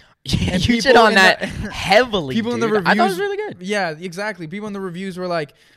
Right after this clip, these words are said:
Speaker 2: "Oh, the director did, like, a good job of portraying the, how the wealthy or, like,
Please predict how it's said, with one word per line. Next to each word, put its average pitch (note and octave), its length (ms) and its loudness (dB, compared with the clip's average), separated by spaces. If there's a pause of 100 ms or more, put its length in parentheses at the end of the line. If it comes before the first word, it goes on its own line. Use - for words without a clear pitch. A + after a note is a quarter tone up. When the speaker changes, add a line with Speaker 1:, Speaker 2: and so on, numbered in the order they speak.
(100)
Speaker 2:
"Oh, D#3+ 380 -8
the D3+ 400 -8
director D#3 500 -10
did, D3+ 220 -12
like, D3+ 100 -14
a C#3 80 -18
good D3+ 300 -14
job D#3 560 -12
of C#3+ 200 -20
portraying D#3 840 -14 (380)
the, C#3 720 -10
how C#3+ 180 -14
the C#3 140 -14
wealthy C#3 680 -14
or, C3+ 200 -16
like, C3+ 180 -14